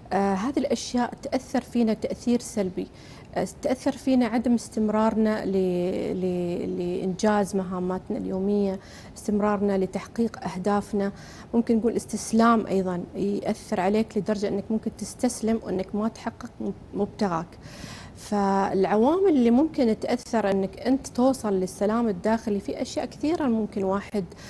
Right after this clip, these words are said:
يمارسها في حياته بحيث أنه يوصله لهذا ال-، ال-، السلام الداخلي اللي هو الرضا. أول شيء مبدئيًا واحد يكون راضي عن ماضيه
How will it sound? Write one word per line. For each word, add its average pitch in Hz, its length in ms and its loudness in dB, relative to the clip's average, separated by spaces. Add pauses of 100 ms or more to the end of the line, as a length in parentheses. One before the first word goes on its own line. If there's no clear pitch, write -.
(220)
يمارسها 208 640 2
في 208 100 2
حياته 214 540 2 (160)
بحيث - 320 -2
أنه 208 320 2 (460)
يوصله 240 580 4
لهذا 214 480 4
ال-، 208 240 2
ال-، 185 280 0 (320)
السلام 214 580 2
الداخلي 202 460 0
اللي 190 140 0
هو 202 180 0
الرضا. 202 520 -2 (540)
أول 277 260 4
شيء 269 200 2
مبدئيًا 233 420 4
واحد 233 340 0
يكون 233 440 4 (400)
راضي 247 380 4 (200)
عن 220 160 6
ماضيه 196 380 2